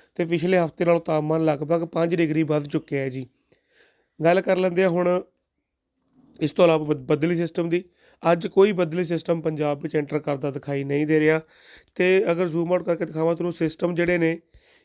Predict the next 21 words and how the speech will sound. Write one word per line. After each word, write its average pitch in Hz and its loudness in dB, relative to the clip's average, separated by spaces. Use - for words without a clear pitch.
ਇਹ 185 4
ਹੁਣ 175 -2
ਪੰਜਾਬ 160 0
ਜਾਂ 165 -2
ਕਹਿ 160 2
ਲਈਏ 185 2
ਉੱਤਰੀ 170 -4
ਭਾਰਤ 175 0
ਵੱਲ 175 0
ਕੂਚ 165 -6
ਕਰ 160 0
ਰਹੇ 165 2
ਨੇ 180 -2
ਤੇ 190 2
ਹੁਣ 190 2
ਇਸ 190 -2
ਟਾਈਮ 185 -2
ਇਹ 180 0
ਸਿਸਟਮ 160 -4
ਜਿਹੜੇ 165 0
ਬਿਹਾਰ 160 2